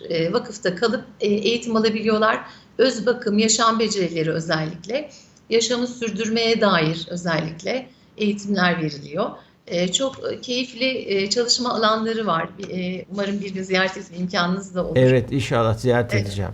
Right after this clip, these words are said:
Speaker 2: Evet.
Speaker 1: Evet, meslek becerileri kazandırmak üzere de çalışmalar yapıyorlar aslında. E, Otizm V-, Vakfı'nın asıl alanında. Bir de Otizm Vakfı Uygulama Evimiz var. Bu kafe olarak da bahsettiğiniz yer.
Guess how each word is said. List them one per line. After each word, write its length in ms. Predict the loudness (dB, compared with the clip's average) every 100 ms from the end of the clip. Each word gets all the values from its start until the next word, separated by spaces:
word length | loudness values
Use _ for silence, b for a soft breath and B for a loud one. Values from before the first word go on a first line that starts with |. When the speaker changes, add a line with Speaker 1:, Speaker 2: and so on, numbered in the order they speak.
| -10 -4
Speaker 2:
Evet. 220 | -2 -2 -4
Speaker 1:
Evet, 260 | -10 -4
meslek 420 | 0 0 2 2 2
becerileri 460 | 4 4 4 2
kazandırmak 640 | 2 4 4 4 0 -4
üzere 300 | -2 0 0
de 220 | -2 -4 -8
çalışmalar 560 | -6 -2 0 0 0 0
yapıyorlar 400 | -2 -6 -4 -2
aslında. 600 | -2 -4 -8 -6 -4 -4 B B B -2
E, 180 | 2 2
Otizm 420 | 0 0 2 4 2 -2 0
V-, 220 | 0 2 0
Vakfı'nın 500 | 0 0 -2 0 0
asıl 280 | -2 -2
alanında. 680 | 0 2 2 2 2 2 2 B B -2
Bir 240 | 0 2 0
de 100 | 0
Otizm 400 | 0 -2 0 4
Vakfı 260 | 4 4
Uygulama 440 | -2 2 4 4 2
Evimiz 440 | 0 0 0 0
var. 220 | 2 2
Bu 120 | 0 -2
kafe 280 | -2 2
olarak 380 | 4 4 2 0
da 100 | 0
bahsettiğiniz 760 | 0 0 -4 -8 -6 -4 -4 -4
yer. 160 | -4